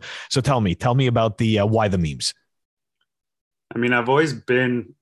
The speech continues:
Speaker 2: like, a troll, class clown type person, and it's my way of expressing myself, and it's the best way for me to have a good time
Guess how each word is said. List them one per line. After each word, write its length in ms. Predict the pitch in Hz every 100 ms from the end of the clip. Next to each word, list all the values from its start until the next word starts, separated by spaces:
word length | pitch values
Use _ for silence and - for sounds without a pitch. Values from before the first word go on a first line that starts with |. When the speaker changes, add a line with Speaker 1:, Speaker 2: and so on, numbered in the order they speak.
| -
Speaker 2:
like, 180 | 95
a 80 | -
troll, 540 | - - 110 107 107 104
class 340 | - 98 -
clown 480 | - 107 101 98 98
type 300 | 107 101 -
person, 420 | 104 101 - 107
and 300 | 98 95 92 _ _
it's 500 | 107 - - - -
my 180 | 110 101
way 200 | 107 120
of 100 | 117
expressing 680 | 113 - - 117 117 131 127
myself, 520 | 127 131 139 147 147
and 260 | 110 101 95 _ _ _ _ _ _ _ _ _ _ _
it's 180 | 107 -
the 120 | 120
best 260 | 110 127 -
way 160 | 123
for 140 | 120 120
me 160 | 120
to 120 | 117 113
have 400 | 113 113 110 - - _
a 80 | 113
good 220 | 117 -
time 500 | 113 113 113 110